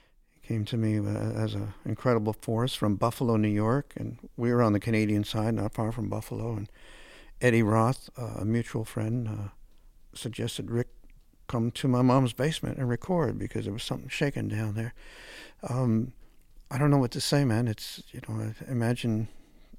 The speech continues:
I was a teenager. Imagine working with Rick James or someone like Stevie Wonder at that age. There's, that's a P H D rolled into one session. Hmm.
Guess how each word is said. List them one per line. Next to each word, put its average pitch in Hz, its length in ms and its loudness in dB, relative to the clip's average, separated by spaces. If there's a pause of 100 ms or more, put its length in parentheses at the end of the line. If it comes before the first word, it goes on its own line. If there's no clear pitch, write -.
I 120 100 -2
was 117 140 -2
a 113 60 -2
teenager. 104 800 0
Imagine 113 400 -4
working 110 260 -2
with 104 120 -6
Rick 117 160 0
James 113 600 -2
or - 140 -8
someone 113 300 2
like 104 100 -2
Stevie 110 320 0
Wonder 110 340 0
at 110 140 -2
that 113 200 0
age. 123 360 -2 (720)
There's, 123 220 0
that's 135 200 -4
a 113 60 -4
P 120 240 -2
H - 180 -4
D 120 240 -2 (220)
rolled 117 280 2
into 113 380 -4 (140)
one 123 180 -2
session. - 360 -4 (500)
Hmm. 139 80 -4